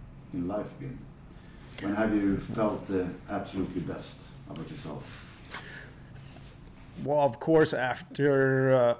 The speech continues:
Speaker 2: I mean, two thousand thirteen there, I think was a quite, uh, probably the peak, uh, of my career, at least, uh, where I felt I played my best hockey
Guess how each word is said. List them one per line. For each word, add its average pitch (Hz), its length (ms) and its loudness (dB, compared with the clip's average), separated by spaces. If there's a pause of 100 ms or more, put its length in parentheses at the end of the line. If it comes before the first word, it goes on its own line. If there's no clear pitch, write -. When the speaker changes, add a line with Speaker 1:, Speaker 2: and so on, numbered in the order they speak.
Speaker 2:
I 131 40 -2
mean, 127 240 0
two 143 180 -2
thousand 123 560 0
thirteen 127 640 0
there, 110 240 2
I 113 40 -2
think 113 220 -6
was 110 160 -6
a 107 60 -6
quite, - 460 -6
uh, 107 160 -6 (640)
probably 113 300 -4
the 107 140 -6
peak, - 720 -4 (200)
uh, 107 320 -8
of 107 100 -4
my 113 120 -2
career, 110 440 -4
at - 120 -12
least, - 500 -6 (1400)
uh, 104 60 -12 (220)
where 110 160 -2
I - 20 0
felt 110 260 0
I 113 60 -2
played 110 260 -4
my 110 120 -4
best 110 220 -4
hockey 123 460 0